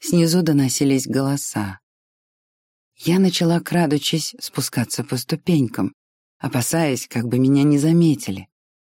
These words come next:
Но, дойдя до самого низа и заглянув в подвал,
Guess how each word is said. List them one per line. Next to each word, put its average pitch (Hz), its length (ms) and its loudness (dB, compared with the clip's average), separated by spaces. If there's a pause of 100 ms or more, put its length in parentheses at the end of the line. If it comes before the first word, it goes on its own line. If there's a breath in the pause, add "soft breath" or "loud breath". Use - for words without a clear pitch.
(260)
Но, 127 120 0
дойдя 127 360 0
до 135 120 0
самого 131 460 0
низа 131 420 2
и 127 200 0
заглянув 127 580 0
в - 120 -20
подвал, 120 600 -2